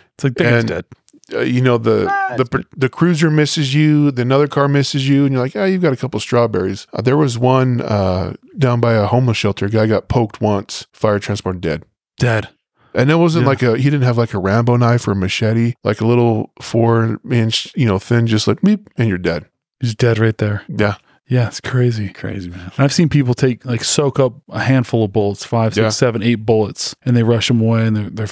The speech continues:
Speaker 1: they're, like,
Speaker 2: They're fine.
Speaker 1: out in the hospital the next couple days. And then I've seen people take one shot in a place you're like, "Yeah, he'll be fine," like, down in the fucking stomach area or something
Speaker 2: Yeah.
Speaker 1: like that. Dead right there.
Speaker 3: Yeah.
Speaker 2: Gone.
Speaker 1: Gone.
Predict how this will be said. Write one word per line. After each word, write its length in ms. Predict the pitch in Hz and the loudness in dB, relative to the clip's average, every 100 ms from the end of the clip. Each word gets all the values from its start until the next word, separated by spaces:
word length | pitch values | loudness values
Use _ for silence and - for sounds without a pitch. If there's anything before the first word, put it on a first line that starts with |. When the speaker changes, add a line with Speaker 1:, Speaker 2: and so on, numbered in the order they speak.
| - | -10
Speaker 1:
they're, 380 | - 110 104 98 98 | -12 -8 -8 -8 -12
like, 140 | 95 | -10
Speaker 2:
They're 100 | 95 | -10
fine. 360 | - 85 82 82 - | -6 -4 -6 -8 -2
Speaker 1:
out 240 | 120 131 | 0 2
in 80 | 127 | 2
the 140 | 110 101 | 2 2
hospital 440 | 120 117 104 95 | 0 0 0 0
the 100 | 95 | 0
next 220 | 95 - _ - | -2 -6 _ -6
couple 240 | 113 - | -4 -2
days. 460 | - 85 82 - - | -2 -2 -4 -8 -6
And 80 | 117 | 0
then 80 | 113 | 0
I've 80 | - | 2
seen 160 | 123 113 | 0 0
people 280 | 120 107 | 0 0
take 180 | 104 98 | -2 -2
one 360 | 92 95 101 113 | -2 -2 0 0
shot 520 | - 107 110 139 - 120 | 0 0 2 0 -2 -4
in 80 | |
a 40 | 113 | -2
place 300 | - 120 117 | 0 0 2
you're 100 | 120 | 0
like, 80 | 202 | 2
"Yeah, 100 | 175 | 2
he'll 120 | 160 | 2
be 80 | 120 | 0
fine," 200 | - 104 | -2 -2
like, 160 | 98 - - | -2 -6 -2
down 140 | 110 107 | 0 2
in 60 | |
the 60 | 98 | 0
fucking 280 | 120 101 95 | -2 -4 -2
stomach 400 | - 120 127 127 | 0 2 2 2
area 220 | 127 131 | 2 2
or 20 | |
something 240 | 127 131 147 | 2 0 0
Speaker 2:
Yeah. 80 | |
Speaker 1:
like 80 | 139 | -2
that. 60 | - | -2
Dead 180 | 101 95 | -2 0
right 160 | 92 - | -2 -2
there. 200 | 87 85 | -2 -4
Speaker 3:
Yeah. 140 | 113 | -2
Speaker 2:
Gone. 540 | 104 87 85 87 92 95 - | 0 2 2 0 -2 -6 -4
Speaker 1:
Gone. 480 | 107 107 101 87 | 0 2 0 -2